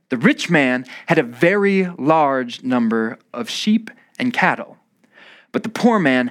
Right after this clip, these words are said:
had nothing. He had nothing except one little ewe lamb he had bought. He raised it, and it grew up with him and his children. It shared his food, drank from his cup, and even slept in his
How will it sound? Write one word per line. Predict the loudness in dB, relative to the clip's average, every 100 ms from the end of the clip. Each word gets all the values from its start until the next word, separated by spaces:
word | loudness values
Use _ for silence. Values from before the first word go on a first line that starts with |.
| -2
had | -2 0
nothing. | 0 0 -4 -10 -12 -16 0
He | 0
had | 2
nothing | 2 2 2 0
except | 0 0 -2
one | 0 2 2 4
little | 2 2 0
ewe | 0 0 2
lamb | 2 2 2 -2 -8 -10
he | 0 2
had | 2 0 -2 0
bought. | 0 0 -4 _ _ _ _ _ _ _ _ 2
He | 2
raised | 2 2 4 4 2 0 -2
it, | -4 -4 -8 -6 -2
and | 0
it | 0 -2 0
grew | 2 4
up | 2 0 0
with | -2 2
him | 2 2 -2 -4
and | 0 2 0 -2
his | -2 -2
children. | 2 2 2 -2 -2 -4
It | -2 0
shared | 2 4 4 2
his | 0
food, | 0 2 2 0
drank | 2 2 2 0
from | 2
his | 2 2
cup, | 0 0 -6 -6
and | -2 -2 -4 -2
even | 2 4 2 0 -6 -14
slept | -10 0 2 2 -4 -20 -4
in | 2 6
his | 6 4